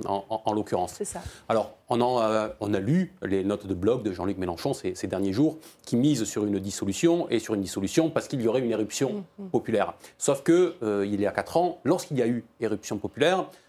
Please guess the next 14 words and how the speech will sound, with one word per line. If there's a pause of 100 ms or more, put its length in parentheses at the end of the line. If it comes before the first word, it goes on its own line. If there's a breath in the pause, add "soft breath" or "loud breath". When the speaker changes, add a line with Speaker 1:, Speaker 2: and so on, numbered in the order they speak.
(140 loud breath)
Speaker 1:
non
seulement
la
France
insoumise
n'a
pas
été
en
capacité (140)
de
chevaucher
la
vague,